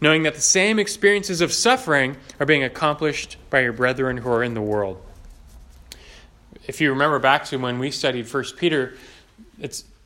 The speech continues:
suffering and trials is a major theme, and, and his audience was going through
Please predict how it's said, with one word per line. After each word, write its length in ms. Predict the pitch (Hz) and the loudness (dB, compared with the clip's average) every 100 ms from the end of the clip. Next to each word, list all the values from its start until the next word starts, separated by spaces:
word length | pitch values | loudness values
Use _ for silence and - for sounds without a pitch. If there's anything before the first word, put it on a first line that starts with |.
| - - - _ _ - | -20 -20 -20 _ _ -6
suffering 540 | - 220 220 190 156 | 0 2 2 0 -2
and 80 | 139 | -2
trials 400 | - 196 196 147 | 2 4 4 0
is 100 | 139 | -4
a 60 | 143 | 0
major 420 | 160 262 254 165 | 2 2 0 -4
theme, 400 | - 139 135 143 | -4 -6 -4 -4
and, 240 | 123 120 | -6 -6
and 300 | 127 123 123 | -8 -12 -10
his 200 | - 131 | -8 0
audience 400 | 131 143 151 120 | 2 2 -2 -6
was 140 | 127 107 | -8 -4
going 300 | 131 190 202 | -2 -2 -4
through 400 | 131 120 113 | -4 -2 -4